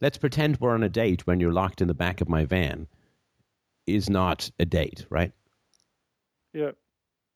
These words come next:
Speaker 1: So the forced monopoly thing is, means that you can't think of it in terms of a shareholder-based corporation, right?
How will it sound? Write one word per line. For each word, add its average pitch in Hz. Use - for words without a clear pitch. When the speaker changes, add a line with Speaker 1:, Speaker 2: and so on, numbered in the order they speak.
Speaker 1:
So 123
the 117
forced 156
monopoly 117
thing 135
is, 90
means 92
that 90
you 85
can't 87
think 76
of 67
it -
in 71
terms 73
of 69
a 78
shareholder-based 69
corporation, 67
right? 69